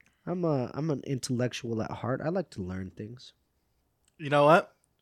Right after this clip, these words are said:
Speaker 2: <sighs> These don't taste that much different. I'm not gonna lie.
Speaker 1: It's in my mustache.
Speaker 2: It don't taste that much different.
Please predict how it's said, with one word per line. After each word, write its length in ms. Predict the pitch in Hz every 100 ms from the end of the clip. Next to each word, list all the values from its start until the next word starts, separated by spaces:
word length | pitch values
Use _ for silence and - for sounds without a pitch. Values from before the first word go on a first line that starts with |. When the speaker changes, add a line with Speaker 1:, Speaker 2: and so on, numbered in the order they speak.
| _
Speaker 2:
<sighs> 60 | - - - _ - - _ _ _ _ _
These 120 | 123
don't 220 | - 117 -
taste 280 | 113 104
that 160 | 101 -
much 220 | 107 -
different. 340 | 120 120 98 143 _ _ _ _ _ _ _ _ _ _ -
I'm 100 | 110
not 160 | 110 110
gonna 160 | 123 123
lie. 160 | 139 _ _ _ _ _ _ _ _ _ _ _ _ _ _ _ _ _ _ _ _ _ _ _ _ _ _ _
Speaker 1:
It's 120 | -
in 100 | 135
my 80 | 117
mustache. 760 | 101 98 - 151 156 - - - _ _ _ _ _ _ _ _ _ _ _ _ _ _ _ _ _ _ _ _ _ _ _ _ -
Speaker 2:
It 80 | 147
don't 140 | 147
taste 240 | 151 139
that 100 | 139
much 180 | 131 131
different. 320 | 151 131 87